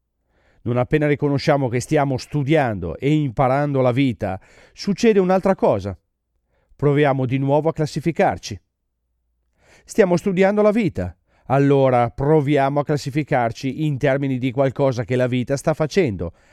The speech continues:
e non ci riusciamo. Capite quanto sarebbe strano? Siamo qui, studiamo questo. Pensiamo a una piramide.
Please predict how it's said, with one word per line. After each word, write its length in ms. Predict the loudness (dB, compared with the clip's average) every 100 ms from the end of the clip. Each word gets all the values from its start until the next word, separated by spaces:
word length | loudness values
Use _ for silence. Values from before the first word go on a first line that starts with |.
| _
e 120 | -2
non 160 | 2 2
ci 120 | 2
riusciamo. 680 | 0 0 2 2 2 -2 -8 _ _ _ _ _ _ _
Capite 440 | -2 0 0 0
quanto 260 | 0 0 0
sarebbe 340 | 0 0 0
strano? 460 | 0 0 0 -2 -10 _ _ _ _ _ _ _ _ _ _ _ _ _ _
Siamo 320 | -4 0 -2
qui, 400 | 0 0 0 -4
studiamo 480 | -8 -4 0 0 0
questo. 880 | 0 0 0 -2 0 0 0 -2 -6 _ _ _ _ _ _ _ _ _ _
Pensiamo 460 | -2 0 0 2 4
a 60 |
una 240 | 4 4 2
piramide. 600 | 2 0 -4 -8 -10